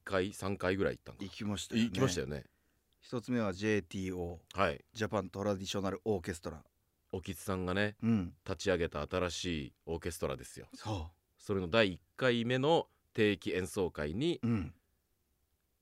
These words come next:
Speaker 1: 司会？
Speaker 2: 司会でね。
Speaker 1: ナビゲーター？
Speaker 2: ナビゲーター。
Speaker 1: という形で呼んでいただきましたね。
Speaker 2: なかなかね、もう難しかったですよ。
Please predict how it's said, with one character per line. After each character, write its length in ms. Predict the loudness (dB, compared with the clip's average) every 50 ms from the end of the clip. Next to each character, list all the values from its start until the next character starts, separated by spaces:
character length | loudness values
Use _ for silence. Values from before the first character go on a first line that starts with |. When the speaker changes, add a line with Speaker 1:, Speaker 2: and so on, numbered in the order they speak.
| _ -12
Speaker 1:
司 160 | -8 -6 -4
会？ 260 | -2 0 -2 -2 -4 _ _ _ _ _ _ -10
Speaker 2:
司 120 | -8 -4 -2
会 200 | 0 0 0 2
で 60 | 2
ね。 40 | 2
Speaker 1:
ナ 80 | 4
ビ 100 | 4 4
ゲ 120 | 4 4 2
ー 100 | 2 0
タ 80 | -4
ー？ 120 | -10 -8 -8
Speaker 2:
ナ 140 | -6 -6 -6
ビ 80 | -4 -6
ゲ 80 | -6
ー 20 | 0
タ 0 |
ー。 20 |
Speaker 1:
と 60 | 0
い 40 | 0 2
う 20 |
形 320 | 2 0 -2 -2 -4 -2
で 120 | -2 0 0
呼 100 | 0 0
ん 80 | 0
で 80 | -2 -2
い 60 | -2
た 120 | -2 -2 -2
だ 80 | -2
き 100 | -2 -2
ま 140 | -4 -4 -4
し 80 | -4 -4
た 80 | -2
ね。 240 | 2 4 4 4 4
Speaker 2:
な 140 | 4 2 -2
か 180 | -4 -4 -2
な 100 | 0 0
か 240 | 0 0 0 0 0
ね、 200 | 0 0 -2 -2
も 360 | -4 -4 -6 -6 -8 -8 -8 -8
う 40 | -10
難 200 | -10 -8 -8 -10
し 40 | -10
か 60 | -12
っ 40 | -14
た 60 | -18
で 60 | -18
す 60 | -18 -18
よ。 80 | -20